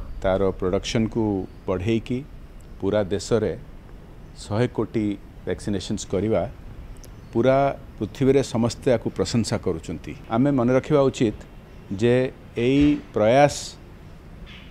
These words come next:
ଆମର ପ୍ରଧାନମନ୍ତ୍ରୀ ନରେନ୍ଦ୍ର ମୋଦିଜୀଙ୍କର ନେତୃତ୍ୱରେ ହେଇପାରିଛି। ଓଡ଼ିଶାରେ ଗତ କିଛି ବର୍ଷ ହେଲା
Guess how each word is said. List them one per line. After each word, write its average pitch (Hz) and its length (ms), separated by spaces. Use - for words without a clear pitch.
ଆମର 113 240
ପ୍ରଧାନମନ୍ତ୍ରୀ 127 680
ନରେନ୍ଦ୍ର 120 440
ମୋଦିଜୀଙ୍କର 123 680
ନେତୃତ୍ୱରେ 113 480
ହେଇପାରିଛି। 117 600
ଓଡ଼ିଶାରେ 135 600
ଗତ 98 260
କିଛି 113 280
ବର୍ଷ 101 300
ହେଲା 104 340